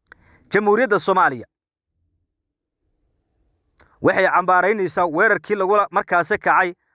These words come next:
xarunta safiirka Imaaraadka Carabta ee Khartoum, iyadoo xaqiijisay ciidamada adag ee ku xadgudbay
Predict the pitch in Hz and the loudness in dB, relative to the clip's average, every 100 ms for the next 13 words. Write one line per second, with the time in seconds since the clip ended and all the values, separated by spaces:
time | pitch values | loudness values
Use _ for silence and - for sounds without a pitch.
0 | _ 156 214 185 156 180 202 220 185 175 | _ -2 -2 -4 -6 0 0 0 -2 0
1 | 180 190 - 160 175 - _ _ _ 156 | 2 0 0 0 0 -4 _ _ _ -2
2 | 185 - 156 190 147 _ _ _ _ _ | -2 0 -4 -4 -6 _ _ _ _ _
3 | _ _ 131 202 - 175 180 180 170 160 | _ _ -2 0 0 -2 -2 -4 -6 -2
4 | 190 196 _ _ _ _ _ _ _ _ | -2 -2 _ _ _ _ _ _ _ _
5 | 147 180 185 220 175 170 180 - _ _ | 0 2 2 0 0 0 0 -4 _ _
6 | _ _ _ _ 170 165 254 - 180 156 | _ _ _ _ -2 -2 -4 -4 -4 -2
7 | 160 175 190 | 0 0 0